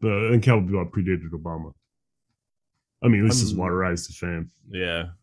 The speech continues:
Speaker 2: he was around back then, I think.
Speaker 1: But anyways, this is about, this is about our conver-, this is about Dairy Girls now and how, uh, Orla's the best.
Speaker 2: Oh, yeah, I
Speaker 1: Um,
Speaker 2: like Orla
Speaker 1: and
Speaker 2: the
Speaker 1: then,
Speaker 2: best, yeah.
Speaker 1: and then Claire, Mich-, no, Aaron, Michelle, and then James is last.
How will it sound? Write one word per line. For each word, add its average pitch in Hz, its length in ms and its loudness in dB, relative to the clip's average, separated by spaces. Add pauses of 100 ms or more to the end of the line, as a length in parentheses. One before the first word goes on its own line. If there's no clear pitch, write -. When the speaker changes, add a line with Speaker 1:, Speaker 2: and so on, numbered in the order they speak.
(100)
Speaker 2:
he 107 160 -2
was 95 200 -2
around 90 320 -4
back 80 220 -10
then, 80 140 -10
I 78 60 -10
think. 80 120 -12
Speaker 1:
But 156 100 10
anyways, 180 200 12
this 180 140 8
is - 60 2
about, 147 280 6
this 135 100 8
is 185 80 10
about 147 320 6
our 123 120 6
conver-, 120 600 6
this 127 100 6
is 170 60 2
about 98 200 0
Dairy 135 220 8
Girls 92 300 0
now 92 260 0 (180)
and 101 120 -2
how, 107 300 4
uh, 104 240 2
Orla's 139 300 8
the 139 80 6
best. 113 540 2 (560)
Speaker 2:
Oh, 95 60 0 (140)
yeah, 101 140 4
I - 80 2
Speaker 1:
Um, - 40 2
Speaker 2:
like 107 200 0
Orla 92 280 -4
Speaker 1:
and 127 140 10
Speaker 2:
the 123 40 10
Speaker 1:
then, 123 140 10
Speaker 2:
best, 117 200 4
yeah. 87 120 -8 (360)
Speaker 1:
and 127 160 8
then 120 640 10 (160)
Claire, 117 600 8
Mich-, - 960 0
no, 143 240 10
Aaron, 120 380 8
Michelle, 104 720 4 (120)
and 110 140 6
then 107 140 6
James 101 360 4
is 90 160 -2
last. 87 600 -6